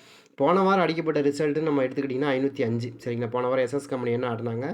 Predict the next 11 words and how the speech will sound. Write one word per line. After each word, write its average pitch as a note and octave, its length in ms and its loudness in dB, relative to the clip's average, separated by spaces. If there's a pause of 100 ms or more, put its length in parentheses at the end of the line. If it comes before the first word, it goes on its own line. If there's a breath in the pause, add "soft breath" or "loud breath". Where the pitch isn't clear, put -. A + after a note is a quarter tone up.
(440 loud breath)
ஐநூத்தி B2+ 440 -2
ஒன்பது. A#2+ 460 0
சரிங்களா, B2 400 -4
அதே C#3+ 200 0
பேஸா C3+ 300 0
தான் A#2+ 140 -2
கொஞ்சம் C#3 280 2
வாய்ப்பு C3 220 0
இருக்கிற B2 200 -4
மாதிரி B2+ 180 -4
காமிக்குது. A#2+ 380 -6